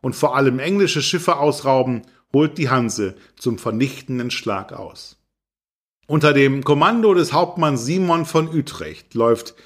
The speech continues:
vierzehnhunderteins die hamburgische Flotte aus. Am zweiundzwanzigsten April kommt es vor Helgoland zur Seeschlacht. Nach erbittertem Kampf werden Störtebeker und dreißig Besatzungsmitglieder gefangen genommen und auf dem hamburgischen Flaggschiff der Bunten Kuh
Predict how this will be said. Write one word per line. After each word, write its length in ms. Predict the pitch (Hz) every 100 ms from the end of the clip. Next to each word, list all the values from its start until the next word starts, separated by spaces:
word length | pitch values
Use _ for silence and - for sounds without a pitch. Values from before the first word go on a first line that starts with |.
| _
vierzehnhunderteins 1120 | - 180 202 208 196 175 180 135 120 101 -
die 140 | - 117
hamburgische 580 | 156 160 151 147 - 139
Flotte 440 | - 139 147 147
aus. 380 | - - - _ _ _ -
Am 140 | 113
zweiundzwanzigsten 880 | - 190 214 - 196 165 170 180 165
April 400 | 147 - 120 98
kommt 280 | - 127 143
es 120 | -
vor 180 | 139 120
Helgoland 540 | 156 160 131 120 110
zur 140 | 135
Seeschlacht. 680 | 117 127 127 - 85 - _ _ _ _ -
Nach 120 | 139 139
erbittertem 560 | 139 214 214 208 202
Kampf 480 | - 147 98 - -
werden 240 | 120 110
Störtebeker 840 | 110 139 151 160 160 175 185 180 165 - -
und 140 | 110
dreißig 460 | - 143 160 175 -
Besatzungsmitglieder 1000 | 139 139 139 139 127 127 123 131 123 104
gefangen 420 | 104 151 165 175
genommen 460 | 156 143 135 131 127 _ _ -
und 100 | 120
auf 160 | 113
dem 220 | 123 104
hamburgischen 600 | 139 175 165 160 147 -
Flaggschiff 720 | 139 - 127 - - 98 -
der 240 | - 101 90
Bunten 480 | 104 160 180 190 165
Kuh 440 | - 123 117